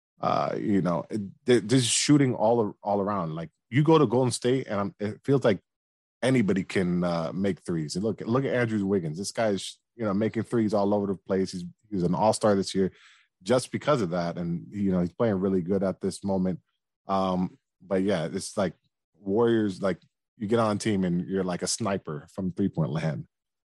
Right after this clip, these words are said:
Um, and then my number one team is the Suns. Look, uh, they're,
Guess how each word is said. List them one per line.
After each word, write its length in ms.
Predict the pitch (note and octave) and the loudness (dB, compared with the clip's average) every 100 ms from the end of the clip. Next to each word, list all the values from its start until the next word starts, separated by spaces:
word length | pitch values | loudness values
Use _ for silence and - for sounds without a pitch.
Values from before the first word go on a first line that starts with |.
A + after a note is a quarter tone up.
| - | 2
Um, 400 | G#2 G#2 G#2 G#2 | 6 8 8 6
and 140 | A#2+ C3 | 6 6
then 100 | C3+ | 8
my 160 | C3 B2+ - | 6 6 4
number 220 | C#3+ D#3 | 6 6
one 240 | D3 C#3 | 8 6
team 420 | C3 - B2 A2+ - _ _ _ _ _ _ - - | 4 4 4 4 -2 _ _ _ _ _ _ -20 -2
is 260 | A#2 B2 G2+ | 2 4 2
the 100 | G#2 | 0
Suns. 560 | - G#2+ G2 F#2 - | 2 2 2 0 -4
Look, 380 | - G#2+ G2 - - _ _ _ _ - | -4 0 0 -2 -14 _ _ _ _ -8
uh, 460 | F#2 F2+ E2 C2+ - _ | -4 -2 -2 -4 -6 _
they're, 540 | F2+ F#2+ F#2+ F#2 F2+ | -2 2 4 4 2